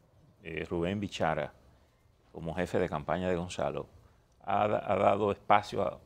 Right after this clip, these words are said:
poco la especulación de que Gonzalo sería una especie del delfín o de la figura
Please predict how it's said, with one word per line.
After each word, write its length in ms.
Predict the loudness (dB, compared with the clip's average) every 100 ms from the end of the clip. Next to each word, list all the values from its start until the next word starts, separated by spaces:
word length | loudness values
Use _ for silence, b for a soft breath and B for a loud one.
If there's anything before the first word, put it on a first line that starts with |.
| -18 -8
poco 220 | -6 -2
la 80 | -2
especulación 680 | -2 -4 -4 -4 -4 -4 -4
de 100 | -6
que 260 | -6 -8 b b b b _
Gonzalo 480 | -14 -6 0 2 2
sería 440 | -2 -2 0 0
una 120 | -2 -6
especie 420 | -6 -6 -4 -6
del 380 | -4 -6 -8 -10
delfín 520 | -10 -2 -2 -2 -4
o 200 | -6 -4
de 100 | -4
la 140 | -6
figura 520 | -6 -2 2 4 2